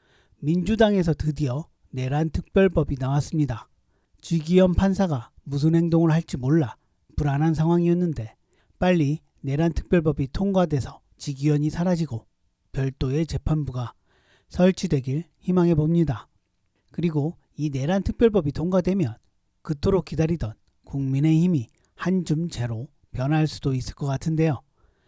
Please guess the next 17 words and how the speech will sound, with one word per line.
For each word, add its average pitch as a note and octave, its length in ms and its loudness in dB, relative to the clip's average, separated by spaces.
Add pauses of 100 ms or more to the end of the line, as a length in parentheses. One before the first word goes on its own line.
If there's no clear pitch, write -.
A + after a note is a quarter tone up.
(380)
그렇게 F3+ 280 -2
된다면 E3+ 500 2 (240)
우리가 D#3+ 300 0
꿈꿔왔던 D3 760 0 (360)
민주당이 D#3 600 0
오른쪽으로 D#3+ 720 0
자리 C#3+ 240 -4
잡고 C#3 440 -8 (340)
조국 C#3+ 440 -4
혁신당과 E3 760 -4 (120)
진보정당이 C#3 880 -4 (420)
왼쪽으로 D#3 720 -2
자리 B2 240 -6
잡아 C3 300 -6 (420)
정치의 D3+ 560 -2
균형을 D#3+ 500 0
맞추는 D3+ 440 0